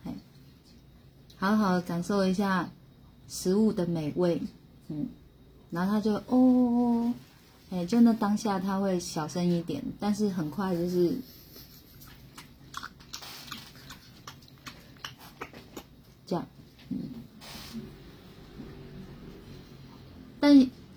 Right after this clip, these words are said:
有时候啦，可能只有两个人吃东西的时候会特别去注意到这个现象啊，大部分不会啊。有时候都在边聊天就不会注意到这个，就是太安静，只有我跟他的时候就会这样。嗯，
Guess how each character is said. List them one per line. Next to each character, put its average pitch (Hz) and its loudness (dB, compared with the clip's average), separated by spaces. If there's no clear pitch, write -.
有 240 10
时 277 6
候 320 6
啦， 208 8
可 220 4
能 233 8
只 247 6
有 285 8
两 214 8
个 202 4
人 202 6
吃 240 4
东 233 8
西 233 6
的 208 6
时 190 0
候 214 6
会 214 6
特 208 2
别 175 4
去 190 -2
注 190 0
意 185 0
到 175 0
这 175 0
个 170 2
现 170 -4
象 - -8
啊， - -8
大 220 4
部 208 -2
分 196 4
不 151 -4
会 165 -2
啊。 - -10
有 175 2
时 202 -4
候 208 4
都 214 2
在 214 2
边 196 0
聊 165 0
天 175 0
就 175 2
不 170 -2
会 160 0
注 156 -6
意 151 -6
到 139 -4
这 139 -10
个， - -10
就 175 -4
是 202 -4
太 247 0
安 233 6
静， 226 6
只 180 0
有 190 0
我 160 2
跟 165 -4
他 170 -6
的 147 -6
时 151 -10
候 143 -6
就 180 -2
会 165 2
这 156 -4
样。 - -4
嗯， - -4